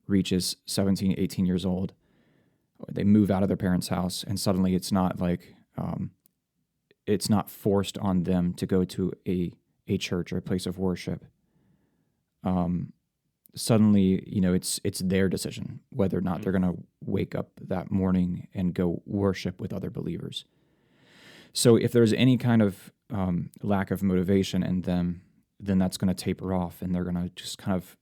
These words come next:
Speaker 1: subconsciously maybe deconstruct their faith. They're just gonna distance themselves from it 'cause they didn't, they didn't make their faith their own. Um, they weren't bought into their faith. Uh, it wasn't a personal relationship thing. It was more of their,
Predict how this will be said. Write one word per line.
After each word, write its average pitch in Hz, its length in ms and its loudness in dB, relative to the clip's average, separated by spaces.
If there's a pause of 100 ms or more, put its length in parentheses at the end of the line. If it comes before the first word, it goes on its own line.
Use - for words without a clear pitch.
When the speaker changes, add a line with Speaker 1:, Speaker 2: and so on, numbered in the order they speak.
Speaker 1:
subconsciously 95 640 -4
maybe 92 200 2
deconstruct - 380 -4
their - 100 -10
faith. 104 320 4
They're - 100 -16
just 104 140 -8
gonna 101 140 0
distance 98 380 -6
themselves 98 320 -6
from 95 120 -2
it 90 60 -4
'cause 92 140 -4
they 101 80 0
didn't, 98 200 0 (360)
they - 80 2
didn't 202 180 4
make 101 200 4
their 92 140 2
faith 92 300 -4
their 90 240 -4
own. 95 400 0 (180)
Um, 87 380 -2 (1160)
they 98 200 4
weren't 95 320 0
bought 92 260 2
into 95 380 0
their 90 160 2
faith. 95 420 -2 (300)
Uh, - 360 -8 (420)
it 110 80 0
wasn't 98 280 2
a 90 60 0
personal 98 420 -2
relationship 92 500 -2
thing. 92 240 -2
It 90 80 -2
was 90 140 -6
more 90 220 0
of - 180 -8
their, 85 120 -8